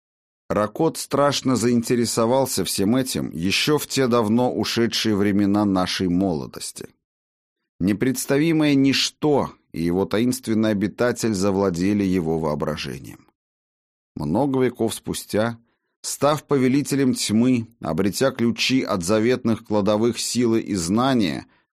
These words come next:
которые он мнил неисчерпаемыми, Ракот вернулся к старому своему увлечению, уже тогда смутно прикидывая, нельзя ли использовать это в своих интересах.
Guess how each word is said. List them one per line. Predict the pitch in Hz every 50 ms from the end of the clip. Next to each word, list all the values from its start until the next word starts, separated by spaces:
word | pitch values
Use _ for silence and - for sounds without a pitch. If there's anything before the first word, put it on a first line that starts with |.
| _
которые | - 85 80 - 90 90 90 90 92 -
он | - 76 92 92
мнил | 95 95 98 104 104 104 104 104
неисчерпаемыми, | 104 107 110 104 - - - 127 127 - - - - - - 76 - 53 50 50 50 - - _ _ _ _ _ _ _ _ _ _ _ _ -
Ракот | 85 - - - - 165 180 - -
вернулся | 143 151 139 131 135 147 156 151 - - 147 135
к | -
старому | - - - 127 123 127 127 127 123 127 120
своему | - - 107 110 110 104 104 107 110 110
увлечению, | 101 104 110 113 113 - - 123 117 95 80 73 64 58 52 50 -
уже | - 78 73 87 85
тогда | 71 90 85 85 87 90 117 123
смутно | - - 104 107 117 113 113 120 113
прикидывая, | 110 - 117 120 117 - 135 131 95 82 60 50 50 50 - - _ _ _ _ _ _ _ _ _ -
нельзя | 85 90 92 87 80 98 143 160 165
ли | 156 151 143
использовать | - - - 127 135 139 127 113 120 120 123 120 - -
это | 90 92 90 - 101
в | 95
своих | - - 87 82 76 73 71 -
интересах. | 76 71 73 - 76 65 64 53 - - - - - - -